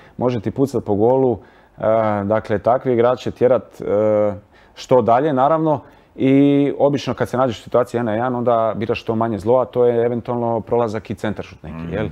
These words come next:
Speaker 1: I, mislim, bilo je tu i dobrih duela i osvajanja lopte, da ne bi
Speaker 2: Jasno,
Speaker 1: samo tako, ovaj,
Speaker 2: jasno.
Speaker 1: to izgledalo, ali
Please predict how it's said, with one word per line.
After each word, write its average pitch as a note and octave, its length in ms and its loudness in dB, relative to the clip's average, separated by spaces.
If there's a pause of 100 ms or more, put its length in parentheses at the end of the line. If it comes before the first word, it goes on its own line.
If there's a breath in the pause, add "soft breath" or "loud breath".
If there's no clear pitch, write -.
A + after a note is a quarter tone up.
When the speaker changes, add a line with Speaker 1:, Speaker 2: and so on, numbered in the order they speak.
(360 loud breath)
Speaker 1:
I, G#2 460 0 (800)
mislim, F#2 240 -6
bilo A#2+ 220 4
je G#2+ 60 0
tu A#2+ 320 -2
i F#2+ 220 -2
dobrih A#2+ 340 0
duela G#2 440 -2
i E2+ 400 -12
osvajanja A#2+ 460 0
lopte, B2 380 0
da F#2+ 120 -4
ne G2+ 100 0
bi A#2 80 2
Speaker 2:
Jasno, G2+ 40 -2
Speaker 1:
samo A#2 240 -2
tako, A#2+ 340 0
ovaj, G#2+ 240 2
Speaker 2:
jasno. G#2 120 -4
Speaker 1:
to A#2 80 2
izgledalo, A2+ 520 2 (320 loud breath)
ali - 360 -2